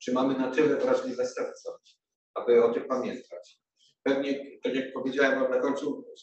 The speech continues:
na, na początku i próbowałem tak przybliżyć ten, jakby przybliżyć to, to uczucie, podstawiając za braci i siostry nasze osobiste, takie bliskie, bliskie nam,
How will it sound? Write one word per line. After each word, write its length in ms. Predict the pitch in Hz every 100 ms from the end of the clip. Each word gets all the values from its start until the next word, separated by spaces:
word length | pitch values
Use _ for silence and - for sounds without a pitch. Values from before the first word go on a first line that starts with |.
| -
na, 280 | 120 123 127
na 80 | 127
początku 440 | - - 147 -
i 160 | 123 123
próbowałem 500 | 123 123 131 127 127
tak 180 | - -
przybliżyć 580 | - 120 151 143 - -
ten, 360 | 127 123 123 - - - -
jakby 360 | 113 113 120
przybliżyć 680 | 123 - 139 131 127 - -
to, 480 | 120 117 117 117 -
to 100 | 131
uczucie, 720 | 131 123 156 160 131 120 113 - - - _ _ -
podstawiając 1000 | 117 - - 139 160 160 131 - - -
za 420 | 123 117 117 117 - _ _
braci 460 | - 135 - - 131
i 160 | 123
siostry 420 | 131 139 139 123 123
nasze 360 | 131 131 123
osobiste, 560 | 120 123 127 127 - -
takie 240 | - -
bliskie, 420 | - - - - -
bliskie 380 | 131 - - 127
nam, 300 | 123 127 123